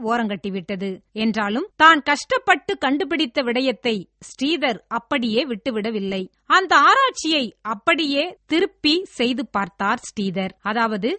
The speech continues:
ஏதோ ஒன்றிலிருந்து ஆக்சிஜனை உருவாக்கி வெளியே எடுப்பதற்கு பதிலாக அதை ஓர்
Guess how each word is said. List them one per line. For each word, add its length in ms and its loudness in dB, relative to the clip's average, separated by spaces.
ஏதோ 300 4
ஒன்றிலிருந்து 680 2
ஆக்சிஜனை 600 2
உருவாக்கி 600 -2
வெளியே 500 2
எடுப்பதற்கு 640 -4
பதிலாக 560 -2
அதை 300 6
ஓர் 220 4